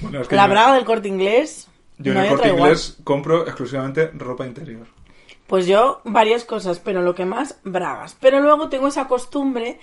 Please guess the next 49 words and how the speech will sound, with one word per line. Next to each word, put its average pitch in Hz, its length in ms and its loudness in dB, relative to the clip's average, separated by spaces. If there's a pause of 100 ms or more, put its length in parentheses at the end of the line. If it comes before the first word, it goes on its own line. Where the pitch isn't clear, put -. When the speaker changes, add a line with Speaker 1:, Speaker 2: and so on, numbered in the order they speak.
(260)
Speaker 2:
de 208 140 -4
decir, 185 560 0 (240)
eh, 220 140 -6
me 208 120 -4
sobran 240 420 0
eso, 190 200 -6
me 180 120 -4
sobran 226 300 -2
quince 226 200 -12
minutos 180 260 -8
aquí 175 220 -10
en 202 80 -6
Madrid, 180 320 -4
quedo 190 180 0
en 190 80 -4
Sol, 175 280 -10
me 180 100 -10
sobran 202 260 -10
quince 220 240 -8
minutos 180 420 -6
o 165 60 -6
estoy 170 220 -8
por 190 180 -8
cua-, 185 300 -6
y 185 100 -6
hay 196 140 0
un 208 80 -8
Corte 208 200 -8
Inglés 208 220 -8
al 208 140 -4
lado 220 240 0 (420)
y 220 100 -10
como 190 220 -2
que 190 360 -2
me, 190 320 -4
me 190 340 -2
lleva 240 180 4
el 190 140 -2
cuerpo. 170 340 -6
Speaker 1:
Es - 60 -14
un 147 80 2
hábito 143 320 4
familiar, 123 400 0
una, 135 260 0
Speaker 2:
Sí. 127 60 -2
Speaker 1:
un 113 80 -4
sitio 131 180 -4
familiar, 110 480 -6
¿no? 113 160 -14